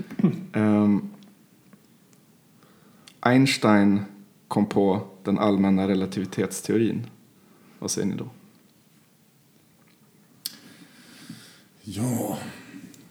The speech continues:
Speaker 2: Alltså alla de här sakerna så, så, kom, så plingar upp någonting i hjärnan, så, så här, vänta lite, jag har hört någonting om det här.
Speaker 1: Jag tycker att det är en
Speaker 2: Vad
Speaker 1: bra övning, alltså att gå in på den här sidan och, eh, läsa om det för, eh, för att det får en att börja ifrågasätta andra grejer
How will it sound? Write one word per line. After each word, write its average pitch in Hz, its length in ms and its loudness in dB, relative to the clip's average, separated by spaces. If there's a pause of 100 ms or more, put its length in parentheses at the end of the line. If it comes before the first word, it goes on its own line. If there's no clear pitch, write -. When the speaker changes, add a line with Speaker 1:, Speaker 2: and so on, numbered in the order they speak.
(640)
Speaker 2:
Alltså 123 200 0
alla 156 240 4
de 190 80 4
här 127 80 4
sakerna 147 280 4
så, 107 100 2
så, 110 120 0
kom, 123 220 0
så - 80 -2
plingar 139 300 4
upp - 160 2
någonting 104 280 4
i 98 60 4
hjärnan, 101 440 6
så, 101 120 2
så 107 60 0
här, 92 80 0
vänta 135 340 0
lite, 156 300 -2
jag - 100 -6 (180)
har 165 80 -8
hört - 240 -10
någonting 135 480 -6
om - 60 -10 (100)
det - 60 -8
här. 113 100 -2
Speaker 1:
Jag 120 120 4
tycker 180 200 6
att 185 100 4
det 170 60 8
är 156 60 8
en 139 60 8
Speaker 2:
Vad 127 80 4
Speaker 1:
bra 165 300 8
övning, 120 340 6
alltså 117 260 2
att 117 200 2
gå 135 120 6
in 156 120 6
på 156 100 4
den 127 80 4
här 110 180 4
sidan 110 420 2
och, - 280 -2
eh, 101 140 2 (300)
läsa 113 280 2
om 113 60 4
det 95 140 2
för, 98 400 0
eh, 98 60 0 (160)
för - 140 -4
att 104 240 0 (520)
det 113 80 -2
får 139 240 6
en 135 120 4
att 107 140 2
börja 104 320 4
ifrågasätta 104 640 0
andra 101 240 2
grejer 76 280 -6